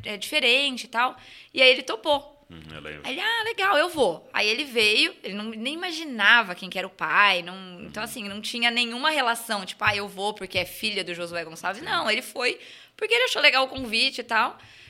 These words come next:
Speaker 1: E aí foi e se apaixonou pela igreja.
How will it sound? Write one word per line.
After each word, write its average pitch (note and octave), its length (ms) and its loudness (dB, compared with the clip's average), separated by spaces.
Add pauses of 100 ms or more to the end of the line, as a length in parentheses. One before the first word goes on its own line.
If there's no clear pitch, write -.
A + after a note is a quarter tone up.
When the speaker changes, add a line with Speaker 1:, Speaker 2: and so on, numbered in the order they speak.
(140)
Speaker 1:
E A#3+ 120 2
aí A#3+ 880 2 (240)
foi D4 580 0
e C4+ 320 -6
se - 300 -8
apaixonou B3+ 520 2
pela A3+ 180 2
igreja. G#3 460 2